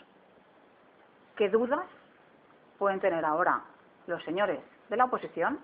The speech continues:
del Partido Popular y el edil no adscrito acerca de estas empresas. No lo entendemos. Tal vez el refranero popular,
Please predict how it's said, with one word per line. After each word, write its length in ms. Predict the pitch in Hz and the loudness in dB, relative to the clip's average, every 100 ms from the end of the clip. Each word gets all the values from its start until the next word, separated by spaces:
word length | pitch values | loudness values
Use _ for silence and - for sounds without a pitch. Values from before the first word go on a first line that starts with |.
| - | -8
del 160 | 180 156 | -8 -4
Partido 340 | 156 170 196 | -6 -4 -2
Popular 400 | 196 - 160 127 - - - - - - - - - - - | -2 -4 -4 -6 -10 -20 -20 -20 -20 -20 -20 -20 -20 -18 -8
y 60 | |
el 80 | 165 | -6
edil 300 | 147 180 175 - - | -4 -4 -4 -10 -18
no 180 | 220 175 | -6 0
adscrito 560 | 202 - 175 160 226 302 - - - - - - - - - | 0 0 -10 -8 -8 -8 -12 -20 -20 -20 -20 -20 -20 -12 -8
acerca 360 | - 180 208 | -4 -2 2
de 60 | 202 | 2
estas 220 | 196 165 | 0 -6
empresas. 480 | 165 156 196 247 - - - - _ _ _ _ _ - _ - - - - - - - - _ - - - - - - - - _ - - - 208 | -6 -2 -2 -2 -8 -10 -20 -20 _ _ _ _ _ -20 _ -20 -20 -20 -20 -20 -20 -20 -20 _ -20 -20 -20 -20 -20 -20 -20 -20 _ -20 -20 -14 0
No 140 | 202 | 2
lo 60 | 214 | 2
entendemos. 600 | 196 190 185 226 202 - - - - - - _ - _ _ _ _ _ _ - - - - | 2 0 0 -2 -4 -10 -20 -20 -20 -20 -20 _ -20 _ _ _ _ _ _ -20 -20 -20 -2
Tal 160 | 196 185 | 2 4
vez 240 | 190 233 - - - - - - | 4 0 -2 -20 -20 -20 -20 -10
el 120 | - 165 | -6 -2
refranero 460 | - 160 170 214 | -2 0 6 8
popular, 600 | 214 208 214 240 330 - | 8 6 8 10 8 2